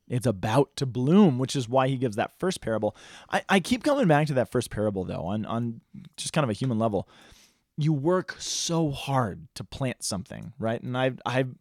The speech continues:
I've planted things, and I'm just lousy at it. I'm a terrible gardener. And we leave for the whole summer to go run a camp. So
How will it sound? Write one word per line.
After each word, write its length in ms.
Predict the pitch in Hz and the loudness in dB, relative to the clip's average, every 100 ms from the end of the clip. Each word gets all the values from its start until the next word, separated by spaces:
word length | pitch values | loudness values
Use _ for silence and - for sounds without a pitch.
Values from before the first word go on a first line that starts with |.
| _ - | _ -4
I've 220 | 120 - | -2 -2
planted 400 | - 110 92 90 | -4 -6 -6 -6
things, 220 | 101 101 | -6 -4
and 80 | 104 | -6
I'm 60 | |
just 140 | 98 98 | -6 -6
lousy 440 | 90 92 95 87 | -4 -2 -4 -4
at 80 | 71 | -6
it. 40 | 76 | -6
I'm 60 | |
a 40 | 87 | -6
terrible 300 | - 107 92 | -2 -2 -2
gardener. 260 | 82 82 | -4 -2
And 100 | 165 | 0
we 80 | 233 | 2
leave 200 | 233 208 | 2 2
for 80 | 143 | 2
the 80 | 135 | 2
whole 100 | 127 | 2
summer 220 | - 117 | 0 -4
to 40 | |
go 60 | 104 | -4
run 160 | 98 - | -6 -8
a 40 | |
camp. 200 | - - | -12 -8
So 140 | 98 | -6